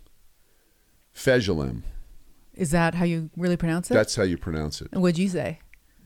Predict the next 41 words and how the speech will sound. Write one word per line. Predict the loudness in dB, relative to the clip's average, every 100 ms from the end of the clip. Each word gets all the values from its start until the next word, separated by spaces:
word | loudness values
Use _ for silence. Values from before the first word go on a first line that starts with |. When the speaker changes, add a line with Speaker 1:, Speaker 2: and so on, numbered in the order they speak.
| -8
Speaker 1:
When | -2
I | 0
looked | 0 2
at | 2
it | 2
quickly, | 0 0 2 0
he | 0
made | 4 4
a | 2
tackle, | 0 0 0 -2
and | -2
I |
looked | -4 -2
at | -4
it | -4
quickly. | -6 -4 -4
It |
was | -4 -2
like, | -4 -6 -18 -20 _ _ _ _ _ -16 0
uh, | 2 2
Fe-, | 0 0 0 0
Fed, | -6 2 4 6 4 0
Fed, | 0 2 2 -2 -8 -8 -10 -14 -16
Fed, | 0 0 0
Fed. | -2 0 0 -6 -10 -12 -20 -20 -20 -20 _ _ _ _ -20 -20 _ 0
Speaker 2:
Anyway, | 4 4
first | 4 2 2
and | 4
Speaker 1:
Yeah, | 4 4 4
Speaker 2:
ten. | 4 6
Speaker 1:
right. | 6 4 4 2 0
Speaker 2:
<laughs> | -6 -8
Speaker 1:
So, | 0 6 6 4 2
but | 2
I |
came | 4 4
back | 4 2
and | -4
corrected | -4 -6 -6 -10
it. | -8 -4
But, | -4